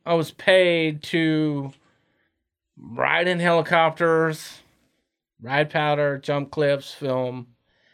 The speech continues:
and I, I had a hard time riding in helicopters after that. Uh, I, you know, it was ridiculous. I did ride in one twice,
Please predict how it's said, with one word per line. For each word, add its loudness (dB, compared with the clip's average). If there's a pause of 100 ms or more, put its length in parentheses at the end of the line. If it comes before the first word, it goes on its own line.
(360)
and 0
I, -4 (340)
I -10
had -4
a -10
hard 2
time 0
riding 4
in 2
helicopters -4
after -10
that. -18 (880)
Uh, -18 (260)
I, -16 (260)
you -4
know, -4
it -6
was -4
ridiculous. -4
I -4
did 0
ride 2
in -2
one 0 (220)
twice, 0